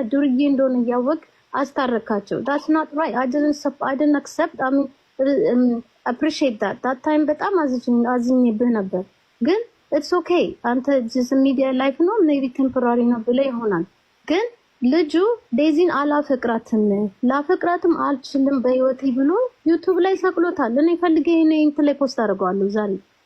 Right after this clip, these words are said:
ህዝብ እንዲሰማው። ማንኛው አ-፣ እናት ነው ያውም ሲንግል ማም ሆኖ ያሳደጋትን ልጅ ለእንደዚህ አይነት ሰው ሂጂ ጉድ ላክ ብሎ የሚሄደው እንዴ? እኔን እኮ ትላንት ወጥቶ ለሃያ አንድ ዓመት ያበላሻትን ትክሰስሽ ነው ምናምን ነገር አለ።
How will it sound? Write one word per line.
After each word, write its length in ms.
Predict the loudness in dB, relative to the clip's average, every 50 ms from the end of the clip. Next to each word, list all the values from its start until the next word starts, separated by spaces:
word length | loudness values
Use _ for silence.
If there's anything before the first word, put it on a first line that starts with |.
| _ _ _ _ _ -2
ህዝብ 280 | 0 0 0 2 2 2
እንዲሰማው። 520 | 2 2 0 -2 -2 -2 -2 0 -2 -4 -6 _ _ _ _ _ -4 0 2
ማንኛው 520 | 2 2 2 2 2 4 4 4 2 2 0 0 0
አ-፣ 240 | 0 -2 -2 -2 -2
እናት 420 | 0 2 4 4 4 2 0 -2 -4 -4
ነው 160 | -2 -2 -2 -2 0 0
ያውም 240 | 0 0 -2 -2 -4
ሲንግል 360 | -4 -4 -4 -4 -4 -6 -8
ማም 220 | -4 -2 -2 -2 -2
ሆኖ 180 | -4 -8 -8 -8
ያሳደጋትን 760 | -8 -8 -6 -4 -4 -2 0 -2 0 -2 -2 -2 -2 -2 -2 0
ልጅ 220 | 0 0 -2 -2 -2 -10 _ _ _ _ _ -4
ለእንደዚህ 360 | 0 0 2 2 0 0 0
አይነት 220 | 0 0 0 -2 -4
ሰው 200 | -2 0 0 0 0 -2 -6 _ _ _
ሂጂ 220 | -2 -2 0 0 0 0
ጉድ 180 | 0 0 0 0
ላክ 220 | 0 -2 -2 -4 -2
ብሎ 180 | -2 0 0 2
የሚሄደው 480 | 2 2 2 2 2 0 0 -2 -2 -6 -6 _ _ _ _ _ _ _ _ -6 -4
እንዴ? 80 | -2 0 2
እኔን 280 | 2 2 2 2 2 0
እኮ 140 | 0 0 -2 0
ትላንት 360 | 2 2 2 2 2 0 -2 -2 -2
ወጥቶ 300 | 0 0 0 0 -2 -2 -2 -2 -2 -4 -12 -18 -16 -10 -2 0
ለሃያ 240 | 0 2 2 2 2
አንድ 180 | 2 2 2 2
ዓመት 260 | 2 2 2 2 2
ያበላሻትን 760 | 0 2 2 2 2 2 0 0 -2 -2 -2 -2 0 0 2 2 2 0 0 -2 -4 -6 -8 -12 -16 -20 -18
ትክሰስሽ 520 | _ -10 -8 -4 -2 -2 -2 0 -2 -2 0
ነው 140 | 0 0 2 2
ምናምን 400 | 4 4 4 4 2 2 2 2
ነገር 320 | 0 -2 -2 -2 -2 -2
አለ። 160 | -2 -2 -4